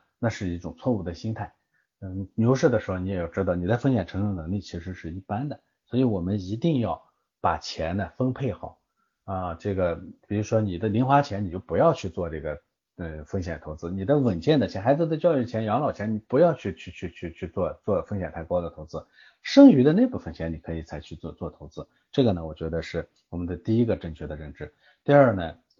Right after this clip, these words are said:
市场是没有人能准确预知的，一定，一定要认知到这一点。我前面说的求生效应里头呢，这其实就是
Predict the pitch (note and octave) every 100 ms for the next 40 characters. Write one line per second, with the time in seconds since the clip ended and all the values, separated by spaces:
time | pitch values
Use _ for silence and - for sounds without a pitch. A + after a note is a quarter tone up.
0 | _ - - D3 F#2 D#2 - _ _ _
1 | - G#2+ F#2+ F#2+ A#2+ F#2+ D#2+ F2 F2 E2
2 | D2+ - F2 E2+ - F2+ E2+ - - F#2
3 | A#2+ C#3+ F#3+ C3+ F#2+ G2+ A2 G2 F2+ F#2+
4 | E2+ F#2+ F2+ E2+ F2 D2+ - - _ _
5 | _ - G#2 - C3 C#3 C3 B2 A2 -
6 | A#2 A#2+ B2 B2+ G#2+ F#2 E2 D#2+ E2 F#2+
7 | F#2 E2+ G2 - G2 F#2+ G2+ -